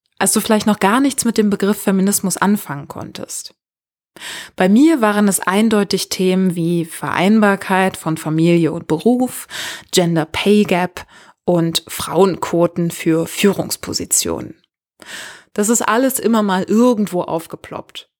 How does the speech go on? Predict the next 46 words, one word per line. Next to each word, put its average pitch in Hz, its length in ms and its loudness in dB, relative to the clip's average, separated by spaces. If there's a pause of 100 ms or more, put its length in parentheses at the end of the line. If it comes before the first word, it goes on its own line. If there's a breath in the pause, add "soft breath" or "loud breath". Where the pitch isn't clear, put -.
(380 soft breath)
So, 202 320 0
dass 208 200 0
ich - 160 -2
schon 311 300 2
das 240 200 -2
Gefühl 240 460 0
hatte, 208 380 0
dass 185 200 -2
mich 190 120 -4
das - 180 -4
jetzt - 160 -8
irgendwie 226 440 2
angehen 285 500 2
muss. 170 420 0 (600 loud breath)
Ehrlich 175 260 0
gesagt 165 400 -2
haben 196 160 0
mich 180 140 0
diese 170 260 -2
Themen 180 260 0
aber 170 200 -4
kaum 185 260 -2
gejuckt. - 520 -4 (140 soft breath)
Ich - 200 -4
hab 165 120 -4
eh 233 120 2
noch 233 140 2
studiert 226 760 2
und - 240 0
als 165 180 -2
Geisteswissenschaftlerin 175 1300 0
wurde 185 180 2
mir 180 120 2
auch 165 80 -4
ständig 202 320 0
das 165 180 -2
Gefühl 226 320 0
gegeben, 175 460 0
am - 100 -2
Ende 175 240 4
eh 254 300 4
irgendeinen 160 640 2
random 165 360 2
Job 165 300 -2
zu 160 100 -2
machen. 165 400 -2